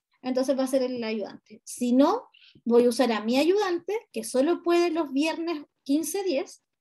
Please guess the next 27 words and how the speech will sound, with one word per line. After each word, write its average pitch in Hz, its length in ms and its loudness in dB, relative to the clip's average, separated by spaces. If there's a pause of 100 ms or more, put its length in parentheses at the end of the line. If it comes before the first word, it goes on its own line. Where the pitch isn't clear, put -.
(240)
y 285 140 0
yo 277 120 6
voy 302 80 4
a 302 60 4
estar 277 280 0
todas 254 220 0
las 269 140 -2
clases 240 340 -6
de 262 80 0
los 285 180 0
viernes, - 380 -6 (340)
¿ya? 240 220 -2
Pero 247 180 0
siempre 339 400 0
en 349 100 2
las 339 280 0
ayudan-, 311 420 -4
en 277 160 0
los 269 100 -2
laboratorios 277 580 -2
va 254 60 -8
a - 40 -10
estar 233 140 -6
el 220 100 -2
ayudante 277 440 0
y 262 100 -2
yo. 202 80 -6